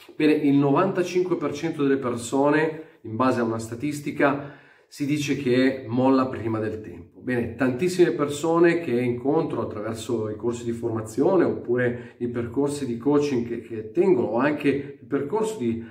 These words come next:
master training, cioè diventa coach di te stesso, il novantacinque per cento arriva dopo i tre, quattro mesi che molla.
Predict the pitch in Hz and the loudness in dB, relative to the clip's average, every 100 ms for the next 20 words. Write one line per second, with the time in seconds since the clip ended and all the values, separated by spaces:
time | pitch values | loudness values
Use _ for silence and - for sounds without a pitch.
0 | - 139 185 190 - 123 120 - 190 160 | -8 0 2 0 0 -4 -2 -2 4 6
1 | 120 113 104 98 117 107 135 143 127 - | 6 2 -2 -6 -6 0 0 2 -2 -2
2 | 156 - 113 131 180 170 123 117 117 143 | -2 -2 -4 0 0 0 0 0 2 2
3 | 143 143 - - - - 165 147 143 120 | 2 0 -8 -16 -20 -10 2 4 4 0
4 | 135 180 185 170 - 214 226 180 185 185 | 2 2 0 -4 -6 -8 -2 -2 0 -4
5 | - 214 226 220 196 151 165 202 151 135 | -2 -2 0 2 2 2 2 2 4 4
6 | 123 123 165 156 135 131 170 - 160 160 | 2 2 0 2 2 2 -2 -2 -6 -4
7 | 185 185 185 180 - 131 131 - - 131 | 0 0 0 -4 -6 -6 -6 -8 -10 -10
8 | - 95 - | -10 -18 -20